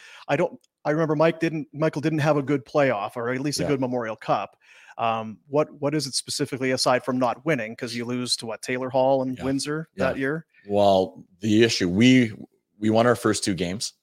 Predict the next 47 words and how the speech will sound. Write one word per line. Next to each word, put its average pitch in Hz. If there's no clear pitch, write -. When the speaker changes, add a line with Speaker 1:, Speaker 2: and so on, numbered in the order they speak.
Speaker 2:
and 87
after 101
the 85
second 90
game, 82
we 90
had 90
already 95
got 87
the 87
bye 85
to -
the 82
final. 71
So 87
we 101
knew 113
we 104
were 98
in, 82
and 85
Windsor 95
had 85
lost 90
their 90
first -
two 82
games, 82
and 80
we 90
played 85
them 87
in 85
the 82
third 82
game 80
of 78
the 78
round 80
robin. 80
So -
if 78
we 90
beat 82
them, 78
they're 76
out. 73